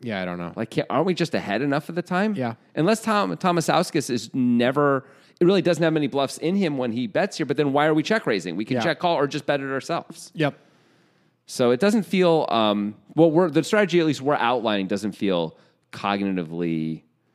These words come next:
Speaker 2: you know, altogether.
Speaker 1: Good?
Speaker 2: Yeah.
Speaker 1: Yeah.
Speaker 2: <laughs> It feels like it's dissonant.
Speaker 1: Yeah. Uh,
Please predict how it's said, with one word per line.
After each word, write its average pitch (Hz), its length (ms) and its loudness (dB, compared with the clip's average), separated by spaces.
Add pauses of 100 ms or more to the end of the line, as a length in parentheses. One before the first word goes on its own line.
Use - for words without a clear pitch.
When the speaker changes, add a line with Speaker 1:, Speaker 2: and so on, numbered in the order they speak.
(300)
Speaker 2:
you 95 120 -4
know, 76 240 -4 (320)
altogether. 85 680 -6
Speaker 1:
Good? 117 340 0 (100)
Speaker 2:
Yeah. 101 260 0
Speaker 1:
Yeah. 139 580 2
Speaker 2:
<laughs> - 60 -10
It 120 160 -2
feels 143 180 2
like 135 120 0
it's 95 120 0
dissonant. 87 480 -4 (220)
Speaker 1:
Yeah. 107 200 -6 (560)
Uh, 117 340 -2